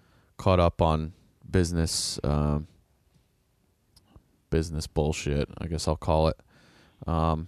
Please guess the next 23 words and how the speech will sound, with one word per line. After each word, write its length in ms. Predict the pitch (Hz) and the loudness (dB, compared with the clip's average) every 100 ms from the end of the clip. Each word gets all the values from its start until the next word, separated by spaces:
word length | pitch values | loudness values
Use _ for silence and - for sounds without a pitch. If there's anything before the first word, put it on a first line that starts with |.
| - | -2
had 140 | 120 | 2
a 80 | 107 | 2
meeting 680 | 90 95 98 101 98 95 95 | 2 2 2 4 4 2 2
on 240 | 82 78 - | 0 0 0
Thursday. 840 | 92 95 95 85 82 82 82 92 - - _ _ _ | 2 4 2 2 2 4 6 4 0 -12 _ _ _
Yeah, 100 | 87 | -2
Tuesday, 380 | 87 131 135 117 | 2 2 4 6
Wednesday 340 | 95 95 98 92 | 6 4 4 4
were 100 | 90 | 4
just 160 | 85 | 0
kinda 380 | 90 85 76 78 - _ _ _ _ _ _ _ _ _ _ _ _ - - | -2 0 0 -2 -8 _ _ _ _ _ _ _ _ _ _ _ _ -16 0
odd 300 | 82 80 78 | 4 4 4
days 300 | 78 82 - | 4 4 2
for 140 | - | -2
me, 200 | 78 82 | 2 2
just 180 | 82 - | 0 -2
trying 220 | 95 82 | 0 2
to 180 | 80 82 - | 2 0 2
wrap 320 | 87 87 - | 4 4 4
up. 200 | 95 85 | 4 6
Oh, 20 | 123 | 6
I 220 | 123 117 | 8 8
was, 380 | 110 - - | 6 2 -6